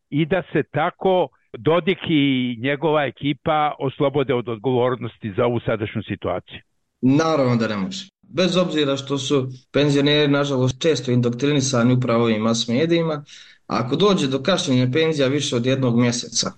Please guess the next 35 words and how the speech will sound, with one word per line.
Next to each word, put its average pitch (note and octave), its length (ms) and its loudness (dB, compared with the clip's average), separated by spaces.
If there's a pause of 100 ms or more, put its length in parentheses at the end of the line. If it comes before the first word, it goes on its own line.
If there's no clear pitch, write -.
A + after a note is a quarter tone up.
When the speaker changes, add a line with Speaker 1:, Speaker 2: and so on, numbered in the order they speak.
(120)
Speaker 2:
odnosno - 400 0
ako G2 260 2
penzioneri A2+ 520 0
ne A2+ 160 2
prime G#2 240 -2
dvije A#2 260 0
ili G#2 160 0
više A#2+ 340 0
penzija, C3 600 2 (540)
kako G3 360 2
oni, F3+ 220 2
tako F3 320 -2
i D3+ 40 4
javni D3 300 2
sektor, C3 520 -2
cjelokupna C3 640 0
javnost C3 400 2
će A2+ 80 -6
se A2+ 140 -8
dići. - 460 -4 (440)
I A#2+ 100 2
Dodik F#3 440 2
to D#3 360 2
vrlo, E3+ 440 2
vrlo D#3+ 320 2
dobro A#2+ 360 -2
zna. F#2+ 320 -10 (160)
Osamdeset C3 600 0
posto, D#3 320 -2
devedeset B2+ 560 2
posto F3 300 -2
ljudi C3+ 320 2
u A#2+ 60 4
Republici B2+ 440 -2
Srpskoj A2 480 -4